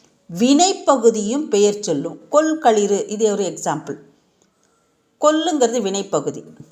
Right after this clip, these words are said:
களிறுங்கிறது பெயர் சொல். So வினைப்பகுதியும் களிறும்,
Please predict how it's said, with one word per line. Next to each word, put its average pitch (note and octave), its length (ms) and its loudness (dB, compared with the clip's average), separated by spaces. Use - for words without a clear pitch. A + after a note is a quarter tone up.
களிறுங்கிறது C4 600 0
பெயர் F3 320 0
சொல். - 260 -10
So A#3 500 2
வினைப்பகுதியும் A3+ 1000 0
களிறும், A3+ 720 0